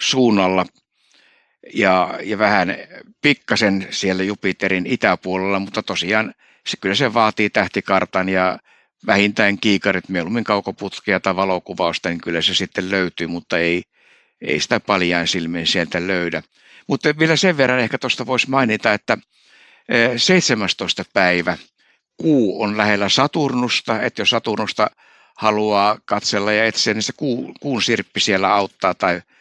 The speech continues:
puolikuu, mikähän se onkaan siellä, niin auttaa sitten siltä matalalta etelätaivaalta löytämään Saturnuksen. Ja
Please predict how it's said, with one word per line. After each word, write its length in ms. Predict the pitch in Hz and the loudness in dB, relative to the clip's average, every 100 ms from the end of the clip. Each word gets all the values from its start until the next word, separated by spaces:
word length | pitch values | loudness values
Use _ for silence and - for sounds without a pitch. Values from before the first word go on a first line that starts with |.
| _ _ - | _ _ -4
puolikuu, 420 | 101 90 - 87 | -2 -2 -4 -6
mikähän 340 | 90 90 92 | -2 0 0
se 100 | 120 | 0
onkaan 360 | 110 104 95 90 | 0 0 -2 0
siellä, 280 | 104 92 95 | 0 0 0
niin 240 | 98 87 _ _ _ _ _ | -2 -4 _ _ _ _ _
auttaa 520 | - 123 117 - 107 | -2 0 0 0 0
sitten 300 | 98 - 104 | 0 -2 -4
siltä 220 | 95 104 98 | -4 -4 -2
matalalta 520 | 101 98 90 92 101 | 0 0 0 0 -2
etelätaivaalta 800 | - 87 82 87 85 92 - 92 | 0 -2 0 -2 0 -2 -4 -4
löytämään 420 | 87 - 98 101 | -4 -6 -6 -2
Saturnuksen. 800 | 185 180 147 135 120 - 127 113 | 0 0 -2 -2 -4 0 0 2
Ja 140 | 113 | 0